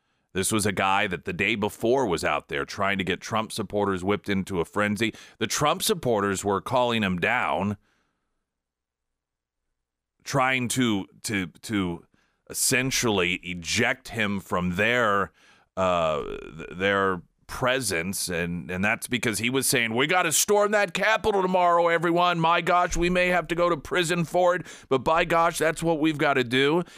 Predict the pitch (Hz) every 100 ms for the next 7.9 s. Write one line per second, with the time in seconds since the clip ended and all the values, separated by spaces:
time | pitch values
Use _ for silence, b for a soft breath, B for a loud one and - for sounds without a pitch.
0 | B 123 117 101 98 117 131 143 131 113
1 | 98 - 98 85 104 127 - - 151 -
2 | - 131 85 107 - B B - 113 110
3 | - _ 110 113 110 101 92 87 85 80
4 | 76 - 87 - 85 82 80 82 80 95
5 | 113 123 120 131 139 92 85 78 80 -
6 | 90 87 85 76 71 82 90 85 80 104
7 | 104 131 127 95 82 92 85 80 76